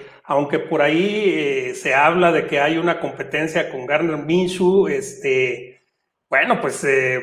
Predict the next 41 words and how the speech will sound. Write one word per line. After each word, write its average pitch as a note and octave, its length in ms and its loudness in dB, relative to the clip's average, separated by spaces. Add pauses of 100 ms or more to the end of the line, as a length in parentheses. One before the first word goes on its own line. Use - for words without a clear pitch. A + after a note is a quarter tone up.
por C3+ 200 2
muy, G#3+ 920 4
por F#3 180 0
muy G#3 200 0
bueno G#3+ 240 -2
que - 80 -14
sea G3+ 160 2
Minshew, G3+ 600 2
no G3 260 2
tiene F#3 280 2
el F3+ 160 0
pedigrí D3+ 520 0
que E3 100 -6
tiene D#3+ 300 0
Trevor D3+ 440 -2
Lawrence, D3+ 480 0
y B2+ 260 -12
yo C3 140 -2
creo D#3 240 -2
que F3 160 0
ponen D#3+ 380 0
a, C3+ 160 0 (640)
a, B2 720 4
a, A#2+ 40 6
a A#2+ 40 4
Lawrence, D3 580 4
eh, B2 440 -2
como, A#2 640 -6
como A#2 420 -8
el A2+ 140 -10
número F#3 420 6
uno F#3+ 340 8
del D#3+ 160 4
draft C#3+ 280 2
y - 40 -2
tiene D#3+ 260 0
que F3 120 -8
titularizar C#3 760 -4
de E3+ 80 0
inmediato, C3 760 -2
Arturo. A#2 420 -6